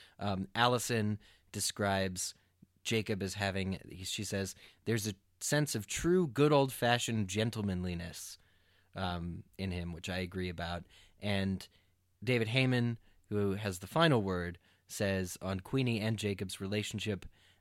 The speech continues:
"They both embrace the good in life." Um, and, and that is why we need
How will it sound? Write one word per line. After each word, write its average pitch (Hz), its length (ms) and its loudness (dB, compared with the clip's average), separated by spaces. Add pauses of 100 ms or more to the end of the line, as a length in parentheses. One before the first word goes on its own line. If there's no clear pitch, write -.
"They 107 100 2
both 131 380 0
embrace 117 500 -2
the - 140 -8
good 113 260 0
in 98 160 0
life." 85 460 -10 (1080)
Um, 85 440 -6 (280)
and, 90 120 -2
and 95 220 -2
that 139 260 4
is 113 160 0
why 110 240 4
we 104 180 2
need 92 480 -2